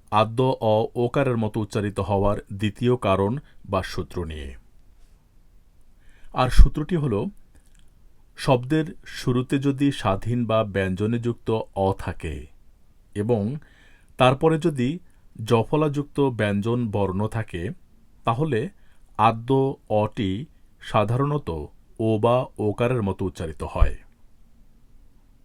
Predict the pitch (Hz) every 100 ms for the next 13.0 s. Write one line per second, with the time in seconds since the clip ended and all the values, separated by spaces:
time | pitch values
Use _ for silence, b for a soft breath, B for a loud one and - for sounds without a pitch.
0 | _ - - - - - - 120 156 156
1 | - 110 110 135 113 98 90 143 b b
2 | b - - 107 127 131 127 113 110 107
3 | 101 101 117 117 123 - 120 - 101 95
4 | 101 113 107 - 90 180 - - - -
5 | - - 98 107 110 - 113 98 101 -
6 | - 98 85 - - 67 - - - -
7 | _ - 127 160 160 135 123 - 110 -
8 | - - b b b b b b b b
9 | 127 147 165 139 185 - - - - -
10 | - - - - 156 156 156 151 - 123
11 | 131 139 160 135 113 - 95 87 107 110
12 | - 95 107 95 92 - 98 87 - 98